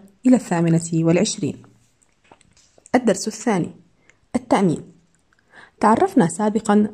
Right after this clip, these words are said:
العديد من المخاطر التي قد يتعرض لها الإنسان في حياته، والتي تسبب في حدوث خسائر مادية، وبعض هذه المخاطر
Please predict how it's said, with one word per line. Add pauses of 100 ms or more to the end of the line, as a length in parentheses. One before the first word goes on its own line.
العديد
من
المخاطر
التي
قد
يتعرض
لها
الإنسان
في
حياته، (640)
والتي
تسبب
في
حدوث
خسائر
مادية، (520)
وبعض
هذه
المخاطر